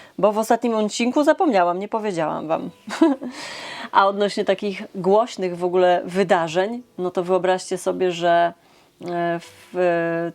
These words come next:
tym roku pierwszy raz, pierwszy raz w swoim życiu byłam na, u-, na Poland Rock,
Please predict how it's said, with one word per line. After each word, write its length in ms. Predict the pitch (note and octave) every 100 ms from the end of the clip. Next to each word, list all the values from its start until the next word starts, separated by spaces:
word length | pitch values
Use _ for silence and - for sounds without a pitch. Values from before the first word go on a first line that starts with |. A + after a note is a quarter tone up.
| _
tym 200 | G#3+ G#3
roku 440 | F#3+ D#3+ F3 F#3+ - _
pierwszy 580 | G#3 G#3+ A#3+ - A3+ F#3
raz, 360 | D#3 D#3 - _ _
pierwszy 420 | - A3 A3 G#3+
raz 300 | F#3+ F#3+ -
w 60 | -
swoim 480 | - - F#3+ F#3 E3+
życiu 440 | E3+ - F3+ G3+ - - - - -
byłam 580 | F3+ G3 F#3+ F3+ F3+ F3+ - _ -
na, 360 | F#3 E3+ F3 - _
u-, 300 | F#3 - -
na 400 | F3 E3+ F3 D3+ D3
Poland 400 | - G#3 G#3+ G3
Rock, 300 | F3+ D#3 -